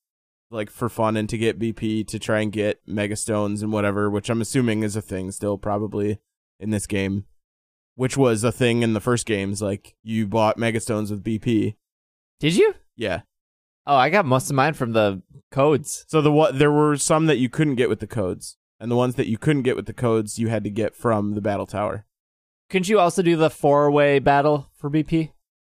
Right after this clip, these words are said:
Speaker 1: The Royal
Speaker 2: Royal,
Speaker 1: Battle Royal?
Speaker 2: yeah, Royal
Speaker 1: I
Speaker 2: Rumble.
Speaker 1: didn't,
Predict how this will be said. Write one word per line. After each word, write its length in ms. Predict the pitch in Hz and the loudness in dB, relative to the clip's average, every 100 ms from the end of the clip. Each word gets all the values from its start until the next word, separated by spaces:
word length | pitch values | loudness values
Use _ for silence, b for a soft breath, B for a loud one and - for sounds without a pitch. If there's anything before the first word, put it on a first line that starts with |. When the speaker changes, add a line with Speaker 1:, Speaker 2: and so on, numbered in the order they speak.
| _ _ _ _ | _ _ _ _
Speaker 1:
The 300 | 117 110 104 101 | -2 0 2 2
Royal 640 | 117 127 135 131 131 117 - | 2 4 4 4 2 -2 -12
Speaker 2:
Royal, 240 | 117 123 127 | 2 4 6
Speaker 1:
Battle 220 | 131 131 | 6 6
Royal? 500 | 139 165 - 120 - | 8 6 6 2 0
Speaker 2:
yeah, 340 | 135 120 104 104 - | 4 4 2 0 0
Royal 240 | 123 131 | 4 4
Speaker 1:
I 40 | 127 | 4
Speaker 2:
Rumble. 240 | 127 131 | 4 4
Speaker 1:
didn't, 240 | 110 107 | 2 -2